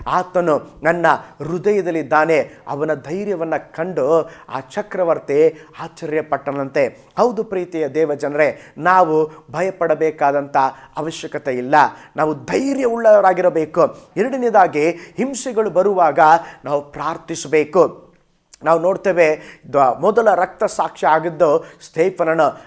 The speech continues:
ಅವನ ಮೇಲೆ ಕಲ್ಲುಗಳನ್ನು ಬೀಸುತ್ತಾ ಇದ್ದಾರೆ, ಕಲ್ಲುಗಳು ಬಿದ್ದು ಬಿದ್ದು ಅವನು ರ-, ಅಲ್ಲೇ ರಕ್ತ ಬಂದು ಅವನು ಅಲ್ಲೇ ಸ-,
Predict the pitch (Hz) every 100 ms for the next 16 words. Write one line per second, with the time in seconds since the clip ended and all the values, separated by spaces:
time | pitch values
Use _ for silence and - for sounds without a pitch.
0 | - 143 143 175 190 170 170 180 185 185
1 | 175 156 165 170 165 156 151 160 131 -
2 | - 170 190 180 170 139 175 185 156 170
3 | 180 143 - - 131 151 135 117 - 170
4 | 208 202 143 165 - 208 165 196 180 131
5 | - - 151 151 180 220 175 - -